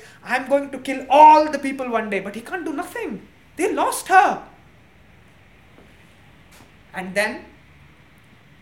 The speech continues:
the, the, the eldest brother of the bad guys, Duryodhana, he's saying, "Strip her in front of everyone." Well, it was unjust.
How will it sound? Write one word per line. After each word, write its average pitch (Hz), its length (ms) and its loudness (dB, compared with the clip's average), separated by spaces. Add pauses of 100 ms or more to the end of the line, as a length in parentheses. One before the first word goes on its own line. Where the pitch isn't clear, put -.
(100)
the, 151 360 -8 (400)
the, 143 320 -14 (280)
the 147 140 -14 (100)
eldest 196 440 -8
brother 170 280 -8
of 180 160 -10
the 160 60 -16
bad 165 300 -10
guys, 160 220 -10
Duryodhana, 156 600 -14 (260)
he's 185 220 -12
saying, 190 400 -8 (1000)
"Strip - 360 -16
her 185 220 -12 (220)
in 160 100 -20
front 151 300 -18
of 151 100 -20
everyone." - 420 -20 (1800)
Well, 302 180 -12
it 202 100 -10
was 185 160 -12
unjust. 156 460 -18